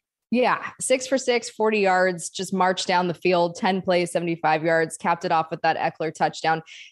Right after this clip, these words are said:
There was no pressure on that drive on Justin Herbert. He barely honestly faced pressure at all throughout the game. And I'm sure we'll talk about that too, especially with this, you know, vaunted Washington defensive front. But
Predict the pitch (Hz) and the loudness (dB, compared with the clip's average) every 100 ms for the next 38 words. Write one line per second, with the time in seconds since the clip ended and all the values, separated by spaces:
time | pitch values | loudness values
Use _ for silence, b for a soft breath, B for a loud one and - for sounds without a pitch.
0 | - 254 320 220 190 185 214 - - 175 | -4 0 2 0 0 0 -2 -4 -4 -2
1 | 175 - 101 147 - _ _ _ - 190 | 0 -2 -4 -6 -12 _ _ _ -2 0
2 | 185 175 151 175 160 151 143 - 160 170 | 2 2 2 2 4 2 0 0 0 2
3 | 160 160 160 160 170 175 165 220 339 233 | 0 0 -4 0 0 2 0 0 0 2
4 | 240 226 190 147 175 175 175 - 170 165 | 2 2 0 -2 0 0 -2 -4 -2 0
5 | 160 - 160 156 165 151 151 165 160 151 | -2 -2 -2 0 0 2 2 2 0 0
6 | 156 156 160 156 156 - 175 160 160 156 | -2 -2 0 0 -2 -2 0 0 0 -2
7 | 156 156 139 143 147 - - 180 160 - | -2 -2 -2 0 0 -2 -4 -4 -4 -2
8 | 185 - 175 160 156 156 156 151 - 160 | -2 0 0 2 0 0 -2 -2 -6 -4
9 | 123 - - 151 160 196 190 170 147 156 | -4 -6 -6 0 2 2 0 0 0 -2
10 | 170 165 165 156 151 165 160 139 - 185 | -4 -6 -4 -4 -2 -2 -2 -4 -6 -2
11 | 202 170 - - 175 156 | 0 -2 -4 0 0 -2